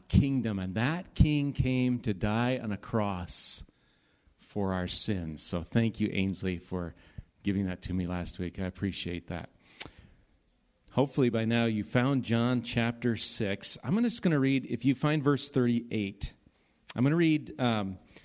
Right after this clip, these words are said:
just a couple verses at this point, and then we'll, we'll look at some more of it here later on. But John six, verse thirty-eight through forty, let me just read that for us. Hear God's word.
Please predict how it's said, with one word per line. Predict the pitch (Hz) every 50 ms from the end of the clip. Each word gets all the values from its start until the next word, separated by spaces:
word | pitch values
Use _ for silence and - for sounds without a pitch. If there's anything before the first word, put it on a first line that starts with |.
| - - - - - - - - -
just | - 143 151 147 - 131
a | 113
couple | - - - 165 165 160 165 143
verses | 123 104 135 135 147 139 - - 123 110 101
at | 107 - -
this | 131 139 135 -
point, | - - 113 107 98 98 104 107 - - - - _ _ _ _ _ _ _ _ _ _ _ _ _ _ _ _ _ - _ _ _ _ _ _ _ _ _ _ _ _ _ _ _ _ _ - -
and | - 113 107 110
then | 110 107
we'll, | 107 117 117 -
we'll | 131 139 147
look | 180 - -
at | 123 -
some | - - - - - 135
more | 127 127 131 135 139 135
of | 123 98
it | 107 104 92
here | 82 110 110 104 101 101 104
later | 113 110 110 107 104
on. | 101 98 98
But | 90 98
John | 92 - 113 113 123 127
six, | 120 - - - 127 117 117 - - - - - - - - - _ _ _ _ _ _
verse | - 120 113 104 - -
thirty-eight | - - - - - 139 143 143 127 120 117 - - - 131 131 131 127 120 117 -
through | - - - 113 104
forty, | 90 - - - - 120 113 110 98 95
let | 92 92 101 110
me | 110
just | 95 110 107 - -
read | 110 101 92 90
that | 98 92 90 87 -
for | - - 92 92 85
us. | 82 78 - - - - - - _
Hear | - 104 101 92
God's | 82 92 87 87 82 92
word. | 90 92 90 87 85 82 82 85